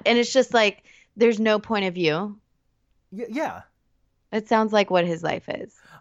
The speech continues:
Speaker 2: Um,
Speaker 1: He's like, "I'm Shang Zi." What does that mean?
Speaker 2: y-, yeah,
Speaker 1: "I'm
Speaker 2: yeah.
Speaker 1: Shang Zi." <laughs>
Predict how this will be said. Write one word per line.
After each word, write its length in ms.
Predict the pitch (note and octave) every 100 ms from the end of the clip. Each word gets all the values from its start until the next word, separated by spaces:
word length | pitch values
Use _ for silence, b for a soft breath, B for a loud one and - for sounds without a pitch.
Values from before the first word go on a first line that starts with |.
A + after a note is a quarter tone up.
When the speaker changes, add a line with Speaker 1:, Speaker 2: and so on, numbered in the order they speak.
| _
Speaker 2:
Um, 280 | F3+ F#3 D#3+ _ _ _ _ _ _ _ _ F#3+
Speaker 1:
He's 160 | G#3 F#3
like, 160 | F#3
"I'm 140 | E4 D#4
Shang 300 | - D#4 D4
Zi." 280 | D4+ E4 G3
What 140 | A#3
does 100 | B3
that 140 | A3+
mean? 300 | G#3+ F#3 F3+ -
Speaker 2:
y-, 160 | F#3+ G#3 G3
yeah, 260 | D4 G#2 D3+
Speaker 1:
"I'm 140 | D3+
Speaker 2:
yeah. 100 | D#3
Speaker 1:
Shang 380 | F3+ F#3 F#3 G3+
Zi." 560 | E3+ F#3+ D#3+ C3 C3+
<laughs> 40 | -